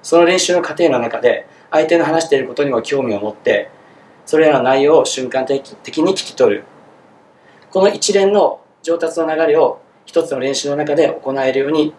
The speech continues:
この本は作ってあります。この本を使う十日間のトレーニングっていうのは、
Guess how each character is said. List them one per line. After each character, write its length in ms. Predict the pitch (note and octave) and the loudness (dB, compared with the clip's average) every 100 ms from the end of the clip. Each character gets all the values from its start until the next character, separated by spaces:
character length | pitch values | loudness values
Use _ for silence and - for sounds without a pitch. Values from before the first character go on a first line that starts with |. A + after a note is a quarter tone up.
| - | -10
こ 60 | - | -6
の 80 | |
本 100 | D3 | 0
は 120 | C#3+ - | 0 0
作 160 | B2 | -4
っ 40 | - | -4
て 100 | A2 | -4
あ 40 | |
り 80 | F#2+ | -4
ま 120 | - | -8
す。 260 | - - - - - - _ _ _ _ _ - | -8 -12 -18 -20 -20 -20 _ _ _ _ _ -2
こ 100 | E3+ | 2
の 100 | E3+ | 4
本 120 | F3 | 4
を 80 | D3+ | 2
使 260 | - C#3 | 0 2
う 220 | C#3+ G#2+ - _ | 4 2 -6 _
十 160 | - D3 | 0 0
日 140 | D3+ | 2
間 160 | D3+ A2+ | -2 -4
の 100 | A2+ | -4
ト 100 | A#2+ | -2
レ 120 | C3+ | 0
ー 40 | A#2+ | 0
ニ 60 | |
ン 40 | G#2 | -4
グ 60 | |
っ 40 | G#2+ | -6
て 140 | A2 | -8
い 20 | |
う 40 | G#2 | -2
の 80 | |
は、 300 | G#2 - - | 0 0 -2